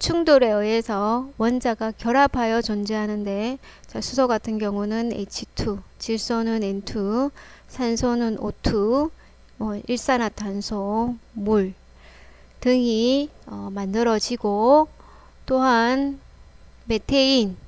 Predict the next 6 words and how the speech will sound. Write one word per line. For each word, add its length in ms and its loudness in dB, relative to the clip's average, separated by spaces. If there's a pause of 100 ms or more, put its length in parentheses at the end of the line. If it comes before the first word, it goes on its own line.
(200)
메테인은 840 -4
씨에이치 460 -4
포지. 760 -2 (540)
자, 140 -10
씨에이치 520 0
포, 480 2